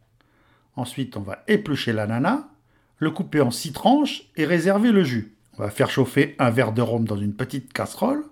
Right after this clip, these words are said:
verser sur le poulet et flamber.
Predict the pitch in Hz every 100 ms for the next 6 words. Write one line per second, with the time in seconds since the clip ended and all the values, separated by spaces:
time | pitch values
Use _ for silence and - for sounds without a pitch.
0 | _ _ - _ _ _ 127 202 208 175
1 | 151 - 117 117 147 202 - - - 285
2 | 214 - 196 180 160 160